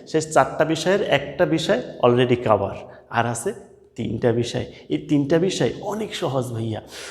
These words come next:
এই একটা বিষয় যেটা আমরা সাতটা পর্ব নিয়ে কভার করলাম,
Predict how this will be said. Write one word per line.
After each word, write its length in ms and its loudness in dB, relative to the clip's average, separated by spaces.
এই 240 2
একটা 360 0
বিষয় 360 0
যেটা 280 0
আমরা 220 0
সাতটা 400 -4
পর্ব 320 4
নিয়ে 160 4
কভার 300 2
করলাম, 320 -2